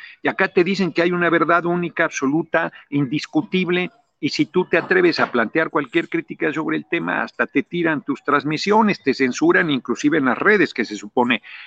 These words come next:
que son espacios de libertad. Entonces, en el debate, insisto, pues podrán ir saliendo en algún momento cosas, eh, pues que nos hacen diferentes y del por qué efectivamente estamos buscando la candidatura,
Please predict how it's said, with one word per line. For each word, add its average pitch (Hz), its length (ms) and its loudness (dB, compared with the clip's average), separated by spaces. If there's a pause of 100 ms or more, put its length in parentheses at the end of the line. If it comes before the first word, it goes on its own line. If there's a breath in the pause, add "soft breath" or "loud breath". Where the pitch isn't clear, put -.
(140 loud breath)
que 127 100 -2
son 139 200 0
espacios 123 440 0
de 117 100 -2
libertad. 95 500 -4 (360 loud breath)
Entonces, 214 480 0 (720)
en 170 160 2
el 170 100 4
debate, 185 400 4
insisto, 180 540 -6
pues - 180 -14 (100)
podrán 143 440 0
ir 143 100 0
saliendo 135 800 -2
en 110 200 -4
algún 123 340 -2
momento 131 560 2
cosas, 110 560 -6
eh, 92 340 -6 (100)
pues 156 140 -4
que 135 140 -2
nos 110 180 -4
hacen 117 340 0
diferentes 110 720 -2
y 110 60 -4
del 95 140 -6
por - 260 -6
qué 123 240 0 (260 loud breath)
efectivamente 117 680 -2
estamos 117 360 -2
buscando 117 460 2
la 113 100 4
candidatura, 123 720 4